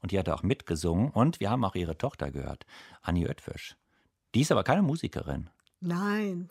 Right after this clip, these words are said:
Speaker 2: sie studierte Architektin und arbeitet aber jetzt in Airbus
Speaker 1: Ja.
Speaker 2: und dirigiert dort, äh, wie die Arbeitsvorgänge ermöglicht werden.
Speaker 1: Ja, und dann nimmt sie sich manchmal Zeit,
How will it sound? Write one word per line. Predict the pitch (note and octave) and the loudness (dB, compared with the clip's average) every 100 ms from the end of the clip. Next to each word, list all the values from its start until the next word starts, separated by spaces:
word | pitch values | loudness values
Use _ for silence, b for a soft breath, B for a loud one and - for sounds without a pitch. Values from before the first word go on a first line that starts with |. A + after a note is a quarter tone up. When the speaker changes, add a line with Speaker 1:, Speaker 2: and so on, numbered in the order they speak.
| - | -14
Speaker 2:
sie | - G#3 G3 | -12 -10 -8
studierte | - G3+ - A3 F#3+ | -6 -4 0 0 0
Architektin | F#3+ G3 - - A3+ A#3+ - D4 C#4+ | -8 -8 -8 0 2 2 2 4 4
und | A#3+ | 0
arbeitet | G#3 G#3+ G#3+ A3 G#3 A3 G3 | 0 0 2 2 2 -2 -6
aber | G3+ F#3+ F#3 | -6 -2 -2
jetzt | F#3+ F3 G3 G3 - - - - | 0 2 2 0 -10 -10 -14 -8
in | A3 G3 | -2 0
Airbus | F3+ F3 E3 D#3+ - - - B B | 2 0 0 -4 -6 -6 -14 B B
Speaker 1:
Ja. | B B B | B B B
Speaker 2:
und | - F3 | -4 0
dirigiert | F#3 F3+ F3+ - G3+ B3 A3+ - - | 2 4 2 6 8 8 6 -2 -4
dort, | F3 D#3 E3 - - _ B B B B B _ - | -2 0 -2 -6 -18 _ B B B B B _ 2
äh, | F3 E3 D#3+ F#3 - _ _ - _ - | 4 4 0 -8 -16 _ _ -20 _ -14
wie | G3 E3+ F#3 F#3+ G#3 G3+ _ _ _ _ _ - | -8 2 4 6 4 0 _ _ _ _ _ -2
die | G#3 - _ | -2 -2 _
Arbeitsvorgänge | F3+ A3+ A3+ E3+ - - F#3 E3+ E3+ E3 D#3+ D#3 _ _ _ | 4 4 4 2 -2 2 2 4 4 2 -2 -6 _ _ _
ermöglicht | - G3+ A3+ - F#3+ - - | 8 12 12 10 2 0 0
werden. | F3 D3+ - D3+ _ - | 0 0 -8 -16 _ 0
Speaker 1:
Ja, | F2+ | 2
und | E2 | 2
dann | F#2+ | 4
nimmt | G#2+ B2 | 6 4
sie | B2 | 0
sich | G#2+ | 0
manchmal | A#2+ A2+ A2 G2+ G2+ G2 _ _ - | 2 4 4 4 2 -4 _ _ -4
Zeit, | - A#2+ F3 - - | 4 4 4 -2 -18